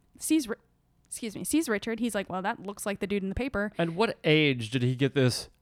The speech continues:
Speaker 2: badass tattoo?
Speaker 1: I didn't find that information, but I would assume probably, um, it was probably a jailhouse tattoo.
Speaker 2: Makes sense.
Speaker 1: Yeah. I would say one of his sixteen month <laughs> stints, maybe.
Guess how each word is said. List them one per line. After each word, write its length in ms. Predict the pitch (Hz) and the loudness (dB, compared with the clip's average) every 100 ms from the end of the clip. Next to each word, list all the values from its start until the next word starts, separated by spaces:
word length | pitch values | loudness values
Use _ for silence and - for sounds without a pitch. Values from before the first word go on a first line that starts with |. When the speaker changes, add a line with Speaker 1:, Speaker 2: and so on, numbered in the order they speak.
| - - | -20 -14
Speaker 2:
badass 920 | 113 - 123 139 139 127 131 127 120 - | -4 2 4 4 2 2 2 2 2 -2
tattoo? 640 | 117 120 - - 120 107 - | 0 0 0 0 0 2 0
Speaker 1:
I 140 | 294 392 | 2 2
didn't 220 | 453 392 | 0 -4
find 260 | 302 294 233 | -4 -2 0
that 100 | 202 | -2
information, 720 | 202 214 202 185 - 185 185 | -4 -6 -6 -6 -6 -8 -6
but 140 | 202 | -2
I 80 | 208 | -2
would 120 | 220 | -2
assume 540 | 214 - 254 262 262 | -4 -6 -4 -2 -2
probably, 720 | 240 214 196 196 196 196 185 - _ _ _ | -2 -4 -6 -6 -6 -6 -8 -14 _ _ _
um, 560 | 190 190 190 185 185 180 _ _ _ _ - | -8 -6 -6 -8 -12 -14 _ _ _ _ -2
it 120 | 214 | -2
was 140 | 208 | -2
probably 280 | - 214 202 | -2 -4 -2
a 60 | 196 | -4
jailhouse 560 | 185 190 190 190 196 | -4 -4 -4 -4 -4
tattoo. 380 | - 196 220 208 | -4 -2 2 4
Speaker 2:
Makes 280 | 139 139 120 | 6 6 4
sense. 240 | - 110 | 0 0
Speaker 1:
Yeah. 400 | 101 95 - - - - - - | 0 -2 -6 -16 -18 -20 -10 0
I 200 | 220 220 | 4 6
would 160 | 233 | 6
say 180 | - 233 | 6 2
one 280 | 214 226 226 | 4 4 4
of 100 | 226 | 2
his 320 | 220 214 - | 2 0 -2
sixteen 500 | - 254 - 285 233 | -4 -4 0 2 4
month 460 | 220 226 - - - - - | 4 2 0 -6 -10 -14 -14
<laughs> 220 | - - | -14 -10
stints, 580 | - - - 262 330 - | -4 2 6 8 8 4
maybe. 400 | 269 277 349 - | 2 4 4 2